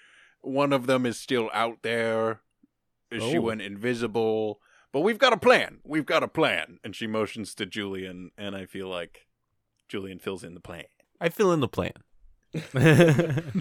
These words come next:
Speaker 2: Oh, wow. That was a very fulfilling, uh, fulfillment of the plan. Uh,
Speaker 1: <laughs>
Speaker 2: or filling in of the plan.
Speaker 1: Uh,
Speaker 2: Um,
Speaker 1: synopsis. <laughs>
Speaker 2: so I'm gonna be beat up Baron, and I'm just gonna, like, be unconscious in a chair?
Speaker 1: No, you,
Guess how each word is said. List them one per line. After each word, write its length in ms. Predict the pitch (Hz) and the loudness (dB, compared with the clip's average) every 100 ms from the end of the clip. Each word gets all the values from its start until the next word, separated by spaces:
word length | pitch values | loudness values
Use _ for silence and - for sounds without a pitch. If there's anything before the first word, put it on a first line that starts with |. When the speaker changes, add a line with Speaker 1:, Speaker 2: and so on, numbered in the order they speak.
| - 226 - - - - | 0 0 0 -18 -12 6
Speaker 2:
Oh, 100 | 208 | 10
wow. 280 | 247 339 175 | 10 10 8
That 140 | 147 | 8
was 140 | 190 160 | 6 6
a 40 | |
very 220 | 175 226 | 4 4
fulfilling, 600 | - 180 233 269 240 196 | 2 -2 0 0 0 -2
uh, 200 | 180 180 | -4 -4
fulfillment 640 | 175 175 - 262 226 185 175 | -4 -8 -6 -6 -4 -6 -6
of 120 | 170 | -6
the 80 | 170 | -8
plan. 400 | - 392 208 113 - _ _ _ 156 - 185 220 | -8 -8 -6 -6 -10 _ _ _ -10 -6 -6 -4
Uh, 360 | 165 180 180 180 | 0 0 0 -2
Speaker 1:
<laughs> 40 | - | -2
Speaker 2:
or 120 | 147 | -2
filling 340 | - 214 202 | -2 -2 -2
in 120 | 208 208 | 0 -2
of 120 | 185 | -4
the 80 | 196 | -10
plan. 520 | 226 233 143 110 - _ - | -10 -10 -10 -14 -18 _ -10
Speaker 1:
Uh, 200 | 147 180 | -4 -4
Speaker 2:
Um, 40 | |
Speaker 1:
synopsis. 640 | 180 107 107 113 127 127 - - - - | -4 -8 -10 -10 -12 -16 -16 -20 -12 -12
<laughs> 300 | _ - 160 | _ -20 -12
Speaker 2:
so 300 | 147 190 185 - | 0 2 2 2
I'm 300 | 175 240 226 | 4 4 2
gonna 200 | 247 214 | -4 -2
be 140 | 208 | -2
beat 320 | 147 170 202 | 0 2 4
up 260 | 208 190 156 | 4 2 4
Baron, 580 | 170 147 107 98 113 127 - _ _ _ - | 4 6 4 0 -6 -10 -20 _ _ _ -10
and 100 | 131 | -6
I'm 120 | 135 | -6
just 220 | 131 131 | -4 -6
gonna, 140 | - 127 | -6 -4
like, 240 | 120 104 | -4 -4
be 160 | 120 127 | -4 -2
unconscious 640 | 123 - 135 147 170 - | -4 -4 -6 -6 -10 -8
in 100 | 147 | -6
a 40 | 123 | -8
chair? 420 | - 160 214 240 _ _ _ _ _ | -8 -8 -10 -12 _ _ _ _ _
Speaker 1:
No, 360 | 160 147 127 139 | -4 -2 -2 -4
you, 160 | 147 | -8